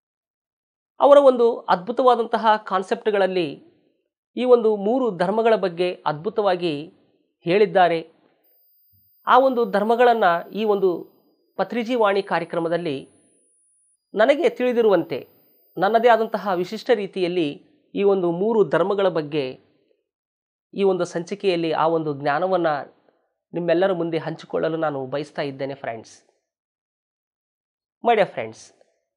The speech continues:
ಮೊಟ್ಟ ಮೊದಲನೇದಾಗಿ ಧರ್ಮ ಅಂದ್ರೆ ಏನಂತ ತಿಳ್ಕೊಳ್ಳೋಣ, my dear ಫ್ರೆಂಡ್ಸ್. ಮಹಾತ್ಮರು ಹೇಳ್ತಾರೆ, ಧರ್ಮ ಅಂದ್ರೆ ಯಾವುದು ಸರಿಯಾದುದು, ಯಾವುದು ಸರಿಯಲ್ಲದ್ದು.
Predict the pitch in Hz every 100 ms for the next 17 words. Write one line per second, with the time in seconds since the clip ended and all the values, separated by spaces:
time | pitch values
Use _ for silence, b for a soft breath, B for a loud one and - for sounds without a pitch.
0 | _ 240 254 339 302 269 247 220 196 233
1 | 156 175 220 285 277 240 214 196 190 185
2 | 180 160 147 151 143 135 131 123 - 120
3 | 127 - _ _ _ _ _ _ _ _
4 | _ _ _ _ _ _ _ _ _ _
5 | _ _ _ _ _ _ _ _ _ _
6 | _ _ _ _ _ - 214 285 302 269
7 | 196 202 202 151 147 - _ _ _ _
8 | _ _ _ _ _ _ _ _ _ _
9 | _ _ _ - 185 254 302 320 240 190
10 | 185 254 - 165 190 254 320 247 185 185
11 | 269 - - 214 240 220 208 226 185 165
12 | 175 - _ _ _ 151 190 247 214 202
13 | 202 175 185 165 175 139 139 135 110 -